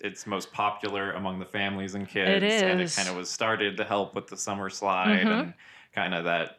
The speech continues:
Speaker 1: reading test score issue you would get with kids just having fun over summer vacation and not doing kinda the
Speaker 2: Right.
Speaker 1: usual stuff they do in school. Um,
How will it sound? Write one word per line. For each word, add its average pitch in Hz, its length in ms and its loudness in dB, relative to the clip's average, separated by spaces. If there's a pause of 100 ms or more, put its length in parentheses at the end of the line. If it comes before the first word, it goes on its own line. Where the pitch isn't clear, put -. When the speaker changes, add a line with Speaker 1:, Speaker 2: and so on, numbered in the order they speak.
Speaker 1:
reading 101 420 -2
test 95 260 -4
score 90 500 0
issue 98 320 -2
you 90 240 -2
would 87 180 -6
get 92 180 0
with 90 160 -8
kids 87 280 -4
just - 240 -12
having 90 260 -2
fun 92 220 0
over 87 160 -2
summer 90 260 -2
vacation 87 680 -4
and 85 120 -6
not 85 240 -4
doing 170 200 2
kinda 165 60 0
the 175 80 4
Speaker 2:
Right. 175 300 6
Speaker 1:
usual 165 360 0
stuff - 300 -4
they 87 120 -4
do 90 160 -6
in 92 100 -6
school. 87 520 -4 (540)
Um, 90 540 0